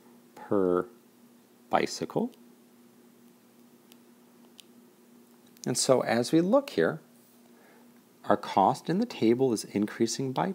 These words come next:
twelve, our time is increasing by one, and so that represents a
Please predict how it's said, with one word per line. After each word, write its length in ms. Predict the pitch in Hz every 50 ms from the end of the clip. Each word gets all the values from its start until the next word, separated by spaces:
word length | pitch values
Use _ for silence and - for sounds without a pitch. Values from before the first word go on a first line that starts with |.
| - -
twelve, 760 | - - - 110 98 90 76 71 73 82 120 180 190 - - - - _ _ _ _ - _ _ _ _ - - - - - - - - _ _ -
our 120 | 107 101
time 480 | 95 - - - - 110 127 156 156 135
is 120 | 104 90
increasing 600 | - - 95 92 - - 98 95 - - 90 85
by 160 | 80 82 76 76
one, 600 | 76 78 85 101 123 - - 113 123 165 190 180 - _ _ _ - - - - _ _ - - - - - - - _ -
and 140 | 123 117 110
so 240 | - - 123 110
that 360 | 98 95 98 127 151 196 208 -
represents 760 | 110 101 - - 101 95 85 - 90 85 90 95 - - -
a 200 | 92 87 85